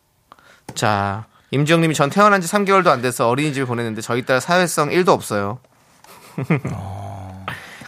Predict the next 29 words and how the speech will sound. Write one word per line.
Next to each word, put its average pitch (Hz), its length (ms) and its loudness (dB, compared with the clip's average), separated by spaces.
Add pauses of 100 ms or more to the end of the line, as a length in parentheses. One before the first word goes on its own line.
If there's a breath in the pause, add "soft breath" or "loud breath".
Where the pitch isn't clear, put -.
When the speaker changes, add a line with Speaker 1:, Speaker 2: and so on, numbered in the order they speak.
Speaker 1:
그렇죠. - 240 -2
그런데 139 180 4
간다고 135 300 4
해서 139 120 -2
사회성 165 380 0
길러지는 143 380 -2
건 - 120 -8
아닐 107 220 -4
수도 127 200 -4
있죠. 135 260 6
Speaker 2:
음. 120 160 2
Speaker 1:
예. 107 340 0 (1200 loud breath)
성진영님이 175 840 4
"누가 160 180 2
그랬어요? 165 300 4
조언은 185 420 4
기분이 170 320 0
조금 151 220 -4
나쁜 135 260 0
거고 143 180 0
참견은 175 580 0
기분이 139 280 -4
더 127 100 4
나쁜 151 280 4
거라고." 104 420 0 (560)
예, 104 100 -12 (320)
그렇죠. 101 320 -8 (640)
이래나 104 380 -2
저래나 127 480 -2